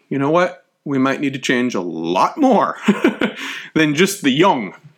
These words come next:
We might need a lot more than just adopting clever inventions of the West. Maybe the problem is deeper.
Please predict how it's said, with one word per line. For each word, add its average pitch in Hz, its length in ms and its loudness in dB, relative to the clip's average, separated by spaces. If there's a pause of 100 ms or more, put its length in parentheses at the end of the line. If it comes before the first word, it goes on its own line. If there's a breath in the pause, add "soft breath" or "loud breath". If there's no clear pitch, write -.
(160)
We 139 80 4
might 180 180 2
need 170 100 4
a 151 60 2
lot 165 340 2
more 226 300 4
than 175 140 2
just 170 160 0
adopting 160 500 2
clever 175 340 4
inventions 170 460 2
of 147 140 0
the 151 80 2
West. 139 260 0
Maybe 190 260 4
the 311 140 2
problem 220 420 2
is 170 140 0
deeper. 139 600 2